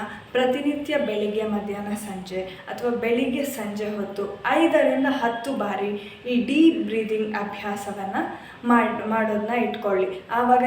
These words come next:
ನಿಮ್ಗೆ ಈಗ ಇದ್ದ ಎರಡೆರಡು ಬಿ ಪಿ ಮಾತ್ರೆ ಅಥವಾ ಒಂದೇ ಹೈ ಡೋಸ್ ಮಾತ್ರೆಗಳೆಲ್ಲ ನಿಮ್ಮ ಡಾಕ್ಟರ್ ಗೈಡೆನ್ಸಲ್ಲಿ ರೆಡ್ಯೂಸ್ ಮಾಡ್ತಾ ಬರ್ಬೋದು. ಪ್ರತಿ ಸಲ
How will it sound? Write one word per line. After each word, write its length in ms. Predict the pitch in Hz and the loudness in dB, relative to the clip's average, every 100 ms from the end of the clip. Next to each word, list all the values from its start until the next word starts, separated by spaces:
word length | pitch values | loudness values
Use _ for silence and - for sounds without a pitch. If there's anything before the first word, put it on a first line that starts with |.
| 240 | 4
ನಿಮ್ಗೆ 280 | 233 226 | 2 2
ಈಗ 260 | 233 247 277 | 0 2 2
ಇದ್ದ 300 | 269 - 208 | 4 2 2
ಎರಡೆರಡು 640 | 220 214 233 254 277 - 226 | 2 4 4 4 4 4 0
ಬಿ 160 | 226 | 0
ಪಿ 200 | 214 220 | -2 -4
ಮಾತ್ರೆ 460 | 214 208 202 208 208 | -2 -4 -4 -4 -4
ಅಥವಾ 360 | 208 226 254 240 226 | -2 0 4 6 6
ಒಂದೇ 300 | 233 262 262 | 4 6 6
ಹೈ 340 | 254 220 220 240 | 6 4 2 4
ಡೋಸ್ 280 | 240 226 | 2 2
ಮಾತ್ರೆಗಳೆಲ್ಲ 840 | 226 208 208 214 208 208 208 214 220 - - - - 240 | -2 -2 -2 -2 0 2 2 0 0 0 -2 -10 2 6
ನಿಮ್ಮ 160 | 240 233 | 8 8
ಡಾಕ್ಟರ್ 400 | 226 220 - 240 | 4 2 2 2
ಗೈಡೆನ್ಸಲ್ಲಿ 760 | 214 208 208 214 214 214 208 320 | 4 2 2 2 0 -2 -4 0
ರೆಡ್ಯೂಸ್ 460 | 285 220 220 220 220 | 2 4 4 4 2
ಮಾಡ್ತಾ 380 | 208 208 214 220 226 247 | -2 -2 -2 2 4 4
ಬರ್ಬೋದು. 460 | 226 208 208 196 - | 2 0 -2 -4 -6
ಪ್ರತಿ 420 | - 240 240 247 | 0 0 2 0
ಸಲ 280 | 240 214 214 | 0 0 0